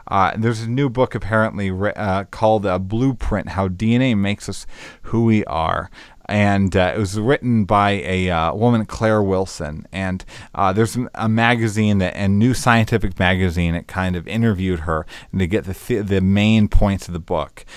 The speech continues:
And he was really criticizing that interview because, uh, this woman, uh, argued that basically parents have almost no impact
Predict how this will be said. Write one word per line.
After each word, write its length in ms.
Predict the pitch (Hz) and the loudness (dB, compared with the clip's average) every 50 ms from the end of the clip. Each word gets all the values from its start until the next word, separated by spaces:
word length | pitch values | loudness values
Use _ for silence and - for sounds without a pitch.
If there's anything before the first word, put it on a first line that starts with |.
| - - - | -20 -16 -8
And 200 | - 104 104 107 | -4 -2 -2 2
he 160 | 110 123 127 | 2 2 4
was 160 | 117 104 - - - - - - | 2 2 -2 -6 -14 -16 0 4
really 240 | 147 156 147 135 - | 6 6 6 6 4
criticizing 800 | - - 151 156 143 117 - - 110 104 101 98 95 95 95 92 | 4 4 4 6 6 4 4 4 6 6 6 6 4 4 2 2
that 180 | 90 90 69 98 | 2 0 0 0
interview 400 | 107 104 104 92 80 87 87 85 | 0 0 0 0 -2 -4 -4 -6
because, 520 | 87 92 - - 95 92 92 92 - - - - - - - - | -6 -8 -6 -4 -4 -2 -4 -4 -8 -14 -20 -20 -20 -18 -8 -2
uh, 240 | - 98 92 87 87 | 0 2 4 4 2
this 260 | 90 101 120 117 - | 2 0 0 0 0
woman, 400 | 127 135 156 165 165 151 127 113 - - | 0 0 2 2 4 2 2 2 0 -2
uh, 180 | - 98 95 - | -4 -2 -2 0
argued 400 | - 110 120 120 117 117 117 98 | 2 4 4 4 4 4 2 2
that 180 | 95 92 - 95 | 2 0 2 2
basically 460 | - 120 127 123 - - 110 107 98 | 4 4 4 2 0 -2 -2 -2 0
parents 600 | - - - 113 110 107 101 95 92 - - - - - - - - | 2 2 4 4 4 4 4 2 0 -6 -12 -18 -18 -20 -20 -12 -2
have 240 | - 110 110 107 | 2 2 2 2
almost 380 | 104 - 135 135 131 120 107 104 | 2 2 2 4 4 4 4 4
no 260 | 110 110 107 104 101 | 4 4 4 4 2
impact 720 | 73 90 92 87 - - 85 82 76 - - - - - | 0 -2 -2 -2 0 0 0 0 -2 -4 -8 -16 -20 -20